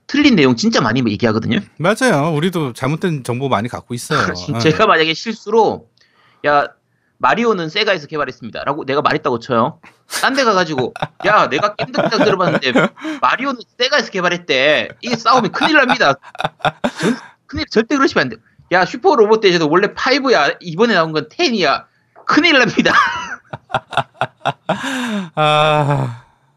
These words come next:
Speaker 2: 하여튼
Speaker 1: 야.
Speaker 2: 그-, 예, 그런 거예요. 그러니까 의미 자체를 얘기하시면 좀 다르게 접근했을 텐데 그게 아니라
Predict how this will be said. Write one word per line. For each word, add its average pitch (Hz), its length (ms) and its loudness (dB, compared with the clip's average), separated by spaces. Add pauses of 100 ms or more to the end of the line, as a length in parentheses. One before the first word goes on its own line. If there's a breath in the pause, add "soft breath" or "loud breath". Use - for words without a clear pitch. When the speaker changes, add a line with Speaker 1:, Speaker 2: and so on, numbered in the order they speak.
(880 loud breath)
Speaker 2:
하여튼 220 320 2
Speaker 1:
야. 120 200 0
Speaker 2:
그-, - 120 -20 (120)
예, 151 140 4
그런 220 300 2
거예요. 170 400 6
그러니까 147 400 2 (500 loud breath)
의미 233 340 4
자체를 190 500 2
얘기하시면 170 640 0
좀 151 160 -4
다르게 190 360 -2
접근했을 156 460 -4
텐데 139 480 -4
그게 143 280 -2
아니라 120 600 0